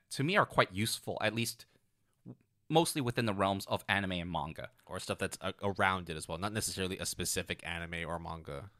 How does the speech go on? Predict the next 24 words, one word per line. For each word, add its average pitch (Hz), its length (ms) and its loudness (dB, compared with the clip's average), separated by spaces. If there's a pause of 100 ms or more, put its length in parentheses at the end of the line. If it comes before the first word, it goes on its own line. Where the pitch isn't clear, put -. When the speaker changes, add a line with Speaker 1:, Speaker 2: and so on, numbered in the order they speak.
Speaker 1:
So, 113 520 6
uh, 110 60 4
I 104 180 8
mentioned 143 340 4
it - 120 -2
earlier, 123 460 6 (280)
but - 120 4
I - 20 6
really 170 400 2
do 139 240 2
believe 117 360 0
that 104 160 4
anime 123 200 6
and 117 140 4
manga 107 240 6
has 107 260 2
this - 220 0
thing 117 300 2
where 107 200 6
it 120 100 0
can 120 140 0
be 110 160 0
about 104 320 4
fucking - 300 -4